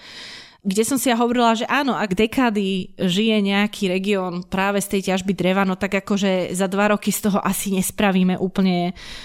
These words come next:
turistické, udržateľné, krásne miesto a všetci budú úplne happy. Ale na druhej strane, keď sa na to pozrieme, tak prvá zonácia sa stala v roku dvetisícštyri.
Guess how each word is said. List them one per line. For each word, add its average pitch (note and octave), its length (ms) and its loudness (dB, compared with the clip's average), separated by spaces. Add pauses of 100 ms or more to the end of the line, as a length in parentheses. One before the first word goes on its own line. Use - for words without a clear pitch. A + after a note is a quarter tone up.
(180)
turistické, G3+ 800 0 (560)
udržateľné, G3+ 800 0
krásne G3 480 0
miesto F#3+ 560 2
a F#3+ 80 -2
všetci G3+ 320 -2
budú F#3+ 240 2
úplne G3+ 320 2
happy. F3+ 480 -2 (320)
Ale A3 160 2
na A#3+ 160 0
druhej D4 160 4
strane, A#3+ 720 -2
keď A3 160 0
sa A3+ 160 0
na A#3+ 80 2
to A#3+ 80 -2
pozrieme, A3+ 480 0
tak - 320 -6
prvá C4 320 2
zonácia G3+ 800 2 (240)
sa - 160 0
stala G#3 400 2
v G3 160 0
roku F#3+ 80 -2
dvetisícštyri. F3+ 1120 0